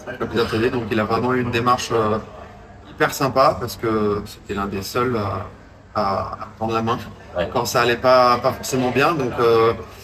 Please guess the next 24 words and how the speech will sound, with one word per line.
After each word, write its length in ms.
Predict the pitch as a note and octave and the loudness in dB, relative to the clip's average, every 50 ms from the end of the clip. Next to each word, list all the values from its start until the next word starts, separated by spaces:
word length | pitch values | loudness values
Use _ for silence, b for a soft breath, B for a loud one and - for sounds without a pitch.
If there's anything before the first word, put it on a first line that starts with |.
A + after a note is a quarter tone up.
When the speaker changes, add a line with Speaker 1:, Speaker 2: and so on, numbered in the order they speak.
| B B B B B - | B B B B B -20
Speaker 1:
ça 200 | - - - - - | -18 -12 -12 -8 -2
m'a, 300 | A#2 A2+ A2+ G#2+ A2 A2 | 0 4 6 6 6 6
ça 160 | A2 - A#2 | 4 0 -2
m'a 80 | A2+ A#2+ | -2 0
motivé 420 | B2+ C3+ C3 - C#3 C3 C#3 D3 | 0 0 -2 -2 -2 0 2 2
aussi 240 | D3 C#3+ - - C3+ | 2 0 -2 -4 -6
pour 180 | - - B2 A2+ | -6 -4 -2 0
revenir, 500 | B2 B2+ A#2+ A#2 C3 C3+ D3 E3 F3 E3+ | 0 0 0 0 0 0 0 2 2 2
de 100 | D3+ B2 | 0 0
savoir 280 | A2 - A#2+ A2+ B2+ G#2+ | -2 -2 0 0 0 0
qu'il 140 | G2+ A#2 A2 | 0 -2 -2
y 20 | |
avait 80 | A2 G2 | 0 0
quelqu'un 260 | A2+ A2+ - C3+ B2+ | -2 -2 -2 -2 -4
qui 140 | B2 - G#2 | -4 -6 -10
croyait 320 | G2 - - A#2 A#2 A#2 | -8 -4 -2 0 2 2
aussi 240 | A#2 A2+ A2+ - B2 | 0 0 -2 -4 -4
en 60 | A#2 | -4
moi 280 | A2 A#2 A#2+ B2+ C#3 C3+ | -2 0 0 2 2 0
et 60 | A2+ | -2
qui 80 | B2 A2+ | -4 -6
était 140 | G#2+ A2 | -6 -6
prêt 240 | G#2 - - A#2+ A#2+ | -6 -4 -2 0 2
à, 240 | A2+ G#2+ G2+ G2 | 2 2 2 0